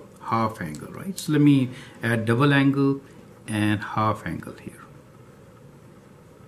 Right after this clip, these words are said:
The question here is, we need to express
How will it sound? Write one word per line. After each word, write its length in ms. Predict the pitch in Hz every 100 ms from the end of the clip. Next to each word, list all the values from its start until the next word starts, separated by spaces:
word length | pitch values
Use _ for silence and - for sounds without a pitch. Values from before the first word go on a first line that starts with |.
| - - - - - - - - - - - - - - - - -
The 80 | 170
question 320 | 226 226 220
here 220 | 151 147
is, 340 | 92 78 - - - - - - - - - -
we 200 | 135 170
need 180 | 190 185
to 140 | 160
express 720 | 175 175 - 120 101 - -